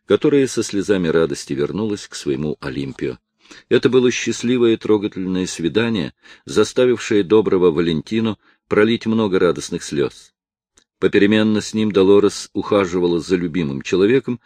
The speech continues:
и когда тот совершенно выздоровел, Серрано устроил ему место при испанском посольстве в Париже.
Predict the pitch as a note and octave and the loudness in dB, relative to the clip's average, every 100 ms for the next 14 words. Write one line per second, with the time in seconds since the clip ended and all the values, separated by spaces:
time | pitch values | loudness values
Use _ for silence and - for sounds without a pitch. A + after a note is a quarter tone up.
0 | _ _ - - A#2 G#2+ A#2+ B2+ A#2 B2+ | _ _ -4 0 2 4 4 2 0 0
1 | A#2+ - C3 B2+ A2+ F#2 B2 G#2+ A2+ A#2 | -2 -2 -4 -2 0 0 0 0 0 0
2 | A#2 _ _ - - G#2 G2 G2+ G2 F#2+ | -2 _ _ -10 0 2 4 2 2 0
3 | G2 F#2+ - - G2+ F#2+ E2+ E2 E2+ E2+ | -2 -4 -6 0 2 4 4 0 -2 0
4 | F2+ F2 - - - D#2+ D#2 - E2+ D2 | 0 -2 -4 -8 -6 -6 -6 -4 -6 -6
5 | - D2 - C2+ A2+ B2 - - G2+ - | -10 -10 -10 -6 -4 -4 -6 -10 -10 -8
6 | - C#2 G#2 - | -8 -8 -12 -16